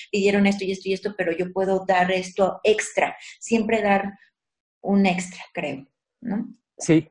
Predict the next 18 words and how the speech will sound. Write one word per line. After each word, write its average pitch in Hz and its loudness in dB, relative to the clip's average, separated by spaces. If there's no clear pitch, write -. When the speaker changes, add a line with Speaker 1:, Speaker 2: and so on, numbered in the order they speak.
Speaker 2:
sí, 160 -4
sí, 160 -6
sí. 156 -8
Siempre 165 -2
Speaker 1:
Ujú. - -12
Speaker 2:
creo 156 2
que 175 2
dar 156 4
un, 147 -6
esta 156 -2
parte 165 -2
extra 156 -4
te 143 -10
va 143 -4
a - -6
generar 143 -4
muchísimo 127 -8
más 131 -6